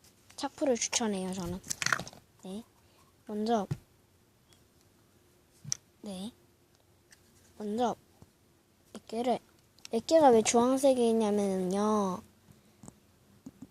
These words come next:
제가 실수로 액괴를 섞어놨더니만 이렇게 액괴가 됐어요. 뻥이고요.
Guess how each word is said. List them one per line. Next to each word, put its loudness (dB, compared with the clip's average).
제가 0
실수로 4
액괴를 -2
섞어놨더니만 -4
이렇게 -12
액괴가 -12
됐어요. -6
뻥이고요. 6